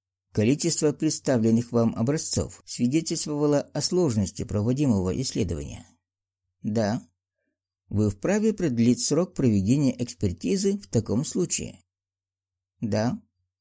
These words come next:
Почему вы этого не сделали? Не знаю.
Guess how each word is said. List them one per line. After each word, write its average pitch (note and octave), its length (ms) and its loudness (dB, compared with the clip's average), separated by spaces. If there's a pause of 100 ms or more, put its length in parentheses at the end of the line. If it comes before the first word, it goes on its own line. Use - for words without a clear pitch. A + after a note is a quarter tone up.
(460)
Почему G#3+ 500 2
вы D3 160 2
этого D#3+ 420 2
не C#3+ 200 2
сделали? G#2+ 560 -2 (880)
Не F#3+ 160 0
знаю. B2+ 500 2